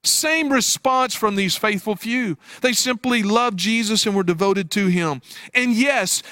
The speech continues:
as we are doing this and the Holy Spirit of God is moving through the body of Christ, when we are able to gather together, we experience a time of worship. We come and we offer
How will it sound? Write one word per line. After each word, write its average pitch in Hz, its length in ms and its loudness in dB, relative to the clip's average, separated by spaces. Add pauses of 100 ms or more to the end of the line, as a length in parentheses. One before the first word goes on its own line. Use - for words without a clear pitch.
(100)
as 247 300 0
we 269 140 4
are 240 80 0
doing 247 400 2
this 214 200 2
and 202 80 -2
the 190 100 4
Holy 269 220 2
Spirit 247 240 2
of 220 60 -2
God 226 240 0
is 196 160 0
moving 285 400 4
through 262 120 0
the 226 80 -2
body 233 260 0
of 185 80 -10
Christ, 214 340 0 (220)
when 226 220 2
we 320 220 4
are 277 120 2
able 285 240 0
to 240 80 0
gather 247 420 0
together, 220 680 0 (420)
we 160 220 0
experience - 920 -2 (300)
a 160 40 -14
time 139 300 -4
of 127 140 -4
worship. 160 480 0 (520)
We 160 140 2
come 190 420 0
and 170 120 0
we 185 120 2
offer 180 600 0